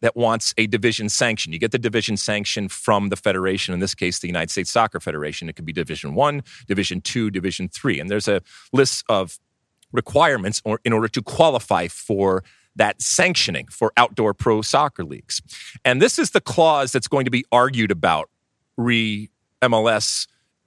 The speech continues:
the Division One teams, 'cause we'll get to the Division Three teams, not participating in the U S Open Cup.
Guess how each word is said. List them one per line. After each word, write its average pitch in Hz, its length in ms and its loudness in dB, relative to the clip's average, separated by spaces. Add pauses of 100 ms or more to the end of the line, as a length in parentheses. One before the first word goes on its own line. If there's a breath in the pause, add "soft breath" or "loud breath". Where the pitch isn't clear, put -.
(160)
the 107 160 -2
Division 87 380 -4
One 214 180 2
teams, 110 400 -4
'cause - 140 -8
we'll 95 80 -6
get 110 160 -2
to 98 80 -6
the 82 160 -4
Division 82 320 -6
Three 156 160 -2
teams, 85 280 -8
not 113 220 0
participating 95 640 -4
in 87 160 -4
the 87 100 -4
U 87 200 -2
S 85 240 -4
Open 90 300 -4
Cup. 101 260 0